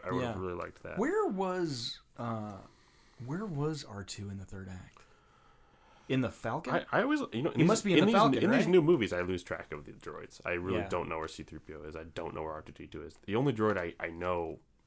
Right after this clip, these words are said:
Speaker 1: the whereabouts of is B B eight, and I think that's
Speaker 2: Really?
Speaker 1: just, yeah, I, I know where
Speaker 2: I don't
Speaker 1: B B eight
Speaker 2: even
Speaker 1: is
Speaker 2: know where
Speaker 1: usually.
Speaker 2: B B eight was, actually. Was he
Speaker 1: It
Speaker 2: in
Speaker 1: was
Speaker 2: the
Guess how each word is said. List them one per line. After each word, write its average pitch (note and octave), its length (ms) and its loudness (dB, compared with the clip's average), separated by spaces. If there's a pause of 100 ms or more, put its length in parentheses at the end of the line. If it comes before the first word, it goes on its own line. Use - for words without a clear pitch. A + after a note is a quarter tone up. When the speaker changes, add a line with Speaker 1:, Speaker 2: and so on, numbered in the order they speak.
(160)
Speaker 1:
the E2+ 80 -10
whereabouts D#2+ 480 -4
of D#2 180 -8
is D#2+ 140 -14
B D#2 160 -12
B - 260 -16
eight, - 200 -16
and - 80 -12
I - 40 -12
think - 220 -12
that's G2+ 200 -8
Speaker 2:
Really? C3+ 100 -8
Speaker 1:
just, - 140 -12 (120)
yeah, G2 380 -4
I, G#2 80 -6
I B2+ 60 -2
know C#3+ 180 -2
where E2+ 160 -4
Speaker 2:
I A#2 100 0
don't E3+ 80 2
Speaker 1:
B F3 60 2
B C#3+ 60 0
eight - 20 0
Speaker 2:
even A#2 60 0
Speaker 1:
is A2+ 40 0
Speaker 2:
know A#2 120 0
where F#3+ 80 0
Speaker 1:
usually. F#2+ 240 -2
Speaker 2:
B G2 100 -8
B G2 60 -6
eight G2 180 -8 (180)
was, G2+ 560 -6 (100)
actually. - 440 -12 (320)
Was C3 140 2
he F#3 160 -4
Speaker 1:
It E3+ 60 4
Speaker 2:
in C3+ 60 10
Speaker 1:
was C#3+ 80 6
Speaker 2:
the - 40 -6